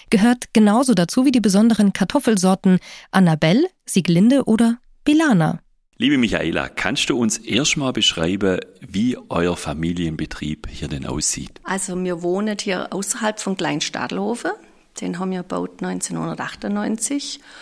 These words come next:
Speaker 3: Und ein Haus, Wohnhaus, wo die Schwiegermutter dabei wohnt. Dann, äh, haben wir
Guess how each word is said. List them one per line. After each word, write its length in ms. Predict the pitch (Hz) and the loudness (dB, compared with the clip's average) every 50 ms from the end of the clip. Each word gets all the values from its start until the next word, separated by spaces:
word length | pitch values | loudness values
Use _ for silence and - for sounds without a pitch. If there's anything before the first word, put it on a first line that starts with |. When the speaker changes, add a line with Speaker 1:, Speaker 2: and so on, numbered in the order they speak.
| - - - - - | -20 -20 -20 -14 -8
Speaker 3:
Und 600 | - 190 190 190 190 190 196 185 190 - - - - - - _ _ _ _ _ _ _ _ | -6 -4 -2 -2 -2 -2 -4 -4 -6 -8 -10 -10 -12 -20 -20 _ _ _ _ _ _ _ _
ein 160 | - 165 160 | -10 -6 -4
Haus, 340 | 180 190 202 226 240 - - | 0 0 0 0 -2 -4 -4
Wohnhaus, 580 | 185 196 226 233 226 226 233 220 226 240 - - | -2 0 0 0 0 0 -2 -2 -2 -4 -4 -6
wo 100 | - - | -6 -8
die 100 | - - | -6 -6
Schwiegermutter 560 | - 202 220 220 247 233 226 240 233 - 202 | -4 -4 -4 -2 -2 -2 -4 -4 -4 -6 -6
dabei 480 | 208 208 208 208 208 220 220 226 214 208 | -4 -4 -6 -6 -6 -6 -4 -4 -4 -2
wohnt. 500 | 220 220 220 214 226 220 226 226 - - _ - - - - - - - _ _ _ _ | -4 -4 -2 -2 -2 -2 -2 -4 -8 -12 _ -20 -20 -20 -20 -20 -20 -20 _ _ _ _
Dann, 340 | - 185 180 180 180 175 180 | -6 -4 -2 -2 -2 -2 -4
äh, 240 | - 180 175 170 170 | -4 -4 -4 -4 -4
haben 200 | 175 170 175 170 | -4 -4 -4 -4
wir 320 | 170 175 170 170 175 185 | -4 -6 -6 -6 -8 -10